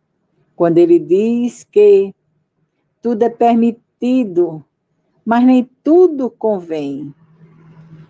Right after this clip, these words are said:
Tudo é permitido, mas nem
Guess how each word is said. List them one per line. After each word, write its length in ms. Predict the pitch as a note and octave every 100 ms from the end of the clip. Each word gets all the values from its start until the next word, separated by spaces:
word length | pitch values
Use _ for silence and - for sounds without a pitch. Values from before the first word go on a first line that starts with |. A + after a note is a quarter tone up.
| - -
Tudo 260 | G3 F#3+
é 40 | G#3
permitido, 1120 | - G#3+ G#3 G#3 G#3 - F#3 F#3 E3+ E3+ F3 - - - - _
mas 280 | A3 A3+ G#3+
nem 260 | A3 G#3